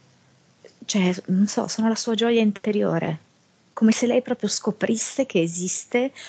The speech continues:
una fonte di gioia interiore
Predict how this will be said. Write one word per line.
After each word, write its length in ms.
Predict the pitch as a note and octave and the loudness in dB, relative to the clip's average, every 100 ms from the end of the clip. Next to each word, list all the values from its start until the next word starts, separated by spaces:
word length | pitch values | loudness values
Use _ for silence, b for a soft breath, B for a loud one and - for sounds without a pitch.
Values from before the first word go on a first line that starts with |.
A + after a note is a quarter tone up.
| B | B
una 160 | G3+ G3 | 0 0
fonte 480 | - A3+ A3+ A3+ | 0 2 4 2
di 160 | F#3+ F#3+ | 0 -2
gioia 360 | E3+ F#3+ F#3+ F#3 | 0 -2 0 0
interiore 840 | F3 E3+ D#3+ E3 C#3+ D3+ F#3+ B3 | 0 -2 -2 0 0 0 0 -2